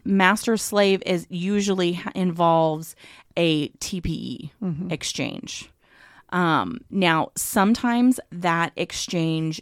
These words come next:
Speaker 1: may be, you know, up to including, you know, dre-, picking out what clothes they're wearing,
Speaker 2: Mm-hmm.
Speaker 1: what food they eat, et cetera. Each dynamic is going to be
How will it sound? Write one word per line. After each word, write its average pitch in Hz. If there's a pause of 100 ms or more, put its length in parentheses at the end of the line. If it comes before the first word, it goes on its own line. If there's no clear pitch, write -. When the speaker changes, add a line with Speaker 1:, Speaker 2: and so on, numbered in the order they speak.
Speaker 1:
may 160
be, 165 (680)
you 185
know, 92 (300)
up -
to 185
including, 156
you 165
know, 143
dre-, 165 (260)
picking 165
out 151
what 165
clothes 147
they're 143
wearing, 147
Speaker 2:
Mm-hmm. 151
Speaker 1:
what 156
food 156
they 151
eat, 143
et -
cetera. - (540)
Each - (800)
dynamic 180
is 165
going 165
to 160
be 151